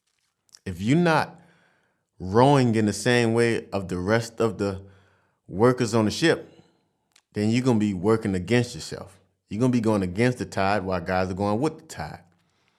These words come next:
So you don't ever wanna go against your coach.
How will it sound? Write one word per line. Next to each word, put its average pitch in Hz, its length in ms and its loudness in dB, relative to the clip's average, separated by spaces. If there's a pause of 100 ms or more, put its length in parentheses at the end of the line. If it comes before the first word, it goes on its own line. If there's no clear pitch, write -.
(1160)
So - 160 -10
you 135 120 0
don't 156 200 2
ever 139 240 2
wanna 120 400 2
go 117 320 2
against 107 380 -2
your 95 80 -10
coach. - 400 -4